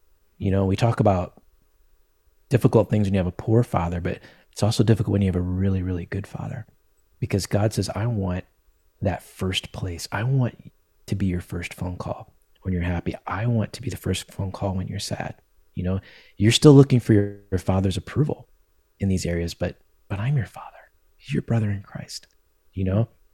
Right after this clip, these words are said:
And for me, that was such a powerful lesson of, of really turning to God in these times of need and, and, and just day-to-day things, times of joy and times of sadness, is for him to be my first go-to.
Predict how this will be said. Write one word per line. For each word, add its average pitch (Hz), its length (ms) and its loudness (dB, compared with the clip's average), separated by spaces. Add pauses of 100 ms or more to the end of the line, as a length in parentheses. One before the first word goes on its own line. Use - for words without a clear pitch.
(200)
And 107 100 -2
for 113 120 -2
me, 135 180 6
that 120 220 4
was 101 140 0
such - 260 -2
a 95 40 -4
powerful 98 920 -6 (920)
lesson 90 640 -4 (160)
of, 85 360 -8 (280)
of 95 140 -2
really 98 200 2
turning 107 460 0
to 90 80 -2
God - 320 -10 (420)
in 95 300 0
these 101 180 0
times 95 300 -2
of 87 100 -2
need 92 300 0
and, 92 180 -4
and, 127 200 -4 (120)
and 135 180 2 (880)
just - 240 -4
day-to-day 117 420 0
things, - 440 -6 (160)
times 98 240 -2
of 90 100 -8
joy 98 320 -2
and 107 120 -4
times 101 220 -6
of 85 80 -10
sadness, 110 640 -6 (300)
is - 160 -12
for 95 200 -4
him 127 400 -2
to 113 100 -2
be 101 160 -2
my 95 160 -4
first - 420 -12
go-to. - 340 -10